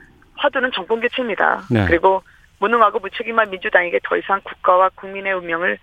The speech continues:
Speaker 1: 맡길 수 없다고 생각하고요. 정권 교체를 위해서는 우리가 먼저 바뀌어야 되고 대선 전국을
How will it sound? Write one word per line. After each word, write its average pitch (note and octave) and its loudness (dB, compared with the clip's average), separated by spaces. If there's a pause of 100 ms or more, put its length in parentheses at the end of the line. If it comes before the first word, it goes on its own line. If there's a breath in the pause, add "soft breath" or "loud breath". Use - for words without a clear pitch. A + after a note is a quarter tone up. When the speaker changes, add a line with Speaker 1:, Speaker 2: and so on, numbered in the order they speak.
(160)
Speaker 1:
맡길 - 0
수 - 2
없다고 F#3+ 0
생각하고요. A3 0 (760 loud breath)
정권 C4 4
교체를 C#4+ 4
위해서는 B3+ 2 (140)
우리가 G#3 2
먼저 G3 0
바뀌어야 - -2
되고 F3 -6 (180 loud breath)
대선 A3 0
전국을 F3+ 0